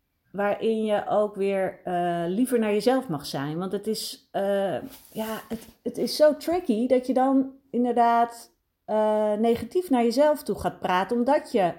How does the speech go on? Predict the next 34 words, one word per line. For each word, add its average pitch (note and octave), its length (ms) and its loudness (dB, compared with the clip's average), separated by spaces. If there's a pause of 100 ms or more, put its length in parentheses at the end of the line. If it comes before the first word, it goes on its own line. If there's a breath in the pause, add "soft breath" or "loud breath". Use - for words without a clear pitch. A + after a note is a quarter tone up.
(140)
denkt F3+ 340 -2
van, E3+ 220 -6 (100)
"Ik G#3+ 160 2
heb A3 160 -4
toch - 140 -6
niks F#3 280 -4
om E3+ 120 -2
negatief F3+ 500 -4
over F#3+ 220 2
te G3 80 -6
zijn. F#3 320 2
Wat F3 100 -4
doe G#3 140 2
je F3 60 4
nou D#3 160 0
moeilijk? G#3+ 680 4 (560 loud breath)
Eh, F3 520 4
er F3 80 -2
zijn F3 180 -2
mensen F#3 280 -4
die F3 140 -4
het F3 100 -12
veel C4 180 6
zwaarder G#3+ 500 0
hebben. G#3+ 440 2
En G#3 100 -4
dan F3+ 100 -2
loop E3+ 200 0
jij G#3+ 200 2
zo F#3+ 200 -4
te D#3+ 100 -12
zeiken." G#3 960 0
En, E3+ 400 -8 (360 loud breath)
nou, G#3 160 -4